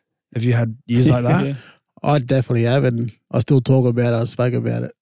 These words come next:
Speaker 3: on Friday night. Same sort of thing, having resilience and,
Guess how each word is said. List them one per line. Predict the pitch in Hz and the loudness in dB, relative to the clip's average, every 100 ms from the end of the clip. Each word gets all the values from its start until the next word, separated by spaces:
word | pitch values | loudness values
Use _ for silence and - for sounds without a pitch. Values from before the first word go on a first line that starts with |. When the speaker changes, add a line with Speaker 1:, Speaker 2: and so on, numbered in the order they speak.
| _ - | _ -6
Speaker 3:
on | 120 | -4
Friday | - 139 117 | 0 2 2
night. | 120 147 - _ _ - - _ _ _ | 0 -2 -4 _ _ -20 -20 _ _ _
Same | - - 170 160 | -10 -2 2 2
sort | 123 151 135 | 0 2 2
of | 113 | 2
thing, | 135 | 2
having | 139 131 127 | 2 2 2
resilience | 123 113 123 127 120 120 | 2 2 2 2 2 -2
and, | 113 110 104 | -4 -4 -8